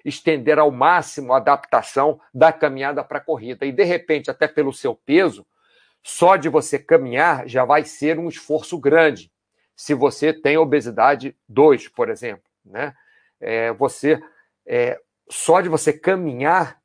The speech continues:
já vai ser um grande esforço. Então, às vezes, nem vale a pena você correr, vale a pena você ficar na caminhada bastante tempo. Mas o Auro perguntou, tá,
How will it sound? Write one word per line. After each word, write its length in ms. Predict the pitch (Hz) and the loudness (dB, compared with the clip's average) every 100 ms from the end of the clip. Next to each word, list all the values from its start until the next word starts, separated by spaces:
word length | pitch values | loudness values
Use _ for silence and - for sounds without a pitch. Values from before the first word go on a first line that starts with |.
| _ | _
já 160 | 120 131 | -6 -2
vai 180 | 139 | -2
ser 420 | 143 - 147 165 - _ - | -2 -4 -4 -4 -6 _ -8
um 160 | 147 | -4
grande 440 | 131 147 185 185 135 | 2 2 2 -2 -6
esforço. 520 | - 127 120 - 143 | -10 -10 -10 -10 -12
Então, 260 | - 185 | -2 2
às 140 | 202 120 | 2 2
vezes, 480 | 151 208 160 113 - _ _ | 4 4 2 -6 -20 _ _
nem 200 | 147 220 | 2 4
vale 180 | 196 214 | 6 4
a 60 | 190 | 2
pena 240 | 180 190 | -2 -6
você 220 | 180 196 | -10 -10
correr, 400 | - 170 147 151 _ _ - | -10 -4 -2 -2 _ _ -2
vale 220 | 135 143 | 0 0
a 40 | |
pena 260 | - 143 151 | -2 -4 -6
você 200 | 143 147 | -6 -10
ficar 360 | - 135 131 _ _ | -6 -6 -6 _ _
na 160 | 131 143 | -10 -8
caminhada 520 | - 151 131 120 127 | -6 -6 -4 -4 -2
bastante 440 | 135 131 139 139 - | -2 -4 -6 -12 -14
tempo. 260 | 101 90 _ _ - - | -16 -16 _ _ -20 0
Mas 260 | 165 175 | 2 4
o 40 | 170 | 6
Auro 220 | 220 202 | 6 4
perguntou, 720 | 196 165 170 - 156 131 101 _ _ _ | 2 2 0 0 2 2 -2 _ _ _
tá, 100 | - | -6